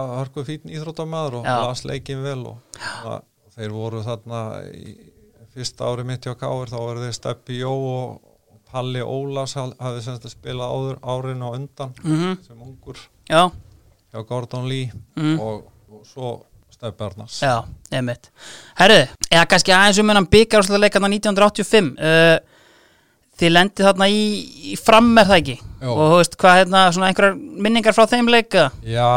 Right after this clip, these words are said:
Speaker 1: við vorum svona kannski, það var svona yfirspenna í, í liðinu.
Speaker 2: Já.
Speaker 1: Við höfðum sem sagt tekið Fram heima þrjú núll skömmu áður.
Speaker 2: Já.
Speaker 1: Og vorum svona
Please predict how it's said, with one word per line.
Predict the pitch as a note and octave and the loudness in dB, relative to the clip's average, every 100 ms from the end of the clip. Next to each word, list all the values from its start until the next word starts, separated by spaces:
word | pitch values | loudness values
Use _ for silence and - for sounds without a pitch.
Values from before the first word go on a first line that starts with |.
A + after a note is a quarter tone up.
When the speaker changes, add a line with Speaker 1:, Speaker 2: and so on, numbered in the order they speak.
| B2+ | 2
Speaker 1:
við | C3 C3 | 0 0
vorum | D3 C#3+ | 0 -2
svona | D3+ C#3+ | -6 -8
kannski, | C#3 C#3 - C3+ | -6 -6 -6 -6
það | |
var | C3+ C#3 | -6 -8
svona | C#3+ D3 | -8 -6
yfirspenna | D3 - D3 D3+ D3 | -8 -6 -8 -6 -6
í, | D#3 D#3 | -6 -8
í | - D3 | -8 -8
liðinu. | D3 D3+ D3+ C#3 | -4 -4 -2 2
Speaker 2:
Já. | D3 C3 | 4 4
Speaker 1:
Við | A#2+ | 0
höfðum | C3+ C3 B2 | -4 -6 -8
sem | - C3 | -10 -8
sagt | A#2 A2+ - | -8 -12 -8
tekið | C#3 C3 C3 - | -8 -8 -12 -8
Fram | C#3 C#3+ C#3 C3 - _ _ _ _ C3 | -6 -4 -6 -12 -18 _ _ _ _ -10
heima | C3+ D3 C#3+ C3+ | -6 -6 -6 -6
þrjú | - C#3+ D3+ D3 | -6 -6 -4 -6
núll | D3+ D3+ C#3 | -6 -8 -10
skömmu | G2+ - C#3+ D3 C#3+ C#3 | -14 -4 -4 -2 -2 0
áður. | D#3+ D#3 - | 0 -4 -4
Speaker 2:
Já. | D3+ C#3+ | 2 2
Speaker 1:
Og | B2+ A2 | 2 -4
vorum | A#2+ B2 | -8 -8
svona | C3+ C3+ | -8 -6